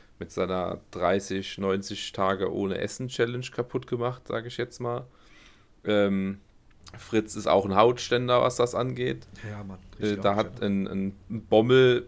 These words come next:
Speaker 1: mit Abstand am meisten Reserve. Die Frage ist, kann er drauf zugreifen? Äh, Fabio hat da noch Reserve. Ja,
Speaker 2: Aber, aber
Speaker 1: und,
Speaker 2: Chris,
Speaker 1: äh,
Speaker 2: Chris merkt man, der vermisst seinen Dönermann und seinen Pizzamann. <laughs> Richtig geil.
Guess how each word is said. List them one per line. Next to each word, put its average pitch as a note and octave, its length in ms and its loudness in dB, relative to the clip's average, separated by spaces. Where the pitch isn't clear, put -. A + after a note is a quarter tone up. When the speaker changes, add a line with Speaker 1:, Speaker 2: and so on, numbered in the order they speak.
Speaker 1:
mit G#2+ 260 -4
Abstand G#2+ 380 2
am F#2+ 100 2
meisten G2 400 2
Reserve. C3 440 0
Die A2 60 -8
Frage G2 320 0
ist, - 120 -10
kann G2 140 -2
er G2+ 60 2
drauf F#2+ 220 -2
zugreifen? B2+ 800 0
Äh, G2+ 200 0
Fabio A#2 500 4
hat B2 140 2
da B2+ 80 4
noch B2 240 -6
Reserve. F#3 580 -6
Ja, - 100 -2
Speaker 2:
Aber, C3 280 2
aber B2+ 220 0
Speaker 1:
und, B2 80 -4
Speaker 2:
Chris, F3+ 380 4
Speaker 1:
äh, - 40 -16
Speaker 2:
Chris E3 340 2
merkt D#3 300 2
man, D3+ 280 0
der C#3 140 6
vermisst D3 380 0
seinen C3+ 240 4
Dönermann C#3+ 500 6
und C3 140 -2
seinen C3 160 -2
Pizzamann. B2 520 -2
<laughs> - 1000 6
Richtig G3+ 420 2
geil. E3+ 260 4